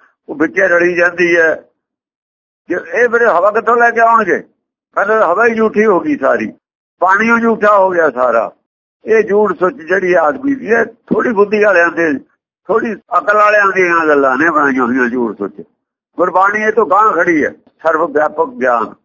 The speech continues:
ਬੁੱਧੀ ਜਦ ਖੁੱਲ ਜਾਂਦੀ ਹੈ ਨਾ, ਫੇਰ ਇਹ ਗੱਲਾਂ ਸਮਝ ਆਉਂਦੀਆਂ ਨੇ।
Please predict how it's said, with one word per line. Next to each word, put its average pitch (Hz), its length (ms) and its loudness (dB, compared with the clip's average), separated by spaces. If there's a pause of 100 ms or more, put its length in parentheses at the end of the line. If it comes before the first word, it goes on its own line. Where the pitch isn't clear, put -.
(180)
ਬੁੱਧੀ 226 260 -10
ਜਦ 233 220 -2
ਖੁੱਲ 285 260 -2
ਜਾਂਦੀ 233 360 -4
ਹੈ 220 80 0
ਨਾ, 226 160 -2 (380)
ਫੇਰ 233 640 2
ਇਹ 220 80 -2
ਗੱਲਾਂ 185 300 0
ਸਮਝ 151 320 -4
ਆਉਂਦੀਆਂ 120 400 -2
ਨੇ। 113 160 -4